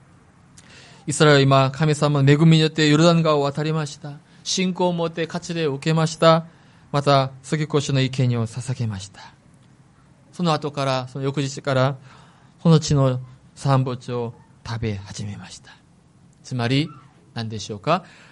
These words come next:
新しい地で新しい生活が始まったということなんです。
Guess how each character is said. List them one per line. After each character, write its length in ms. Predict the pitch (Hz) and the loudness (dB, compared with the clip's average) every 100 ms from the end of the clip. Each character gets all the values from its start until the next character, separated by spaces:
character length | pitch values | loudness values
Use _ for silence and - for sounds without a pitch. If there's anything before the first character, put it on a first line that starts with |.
| - | -12
新 520 | 117 - 175 175 175 | -10 -4 -2 0 -2
し 320 | - - 151 | -4 -8 -8
い 40 | 147 | -6
地 200 | - 156 | -8 -4
で 200 | 143 139 | -4 -4
新 400 | 139 185 185 180 | -4 -2 0 -2
し 300 | 180 175 170 | -4 -6 -6
い 20 | |
生 260 | 160 160 160 | -6 -6 -6
活 320 | 160 139 143 | -6 -10 -8
が 220 | 143 127 | -6 -6
始 240 | 117 - 143 | -8 -6 -4
ま 120 | 139 | -4
っ 40 | 139 | -6
た 160 | 143 131 | -8 -8
と 120 | 131 | -12
い 40 | |
う 20 | |
こ 100 | 110 | -16
と 100 | - | -18
な 40 | - | -20
ん 160 | - | -20
で 100 | - - | -20 -20
す。 220 | - | -20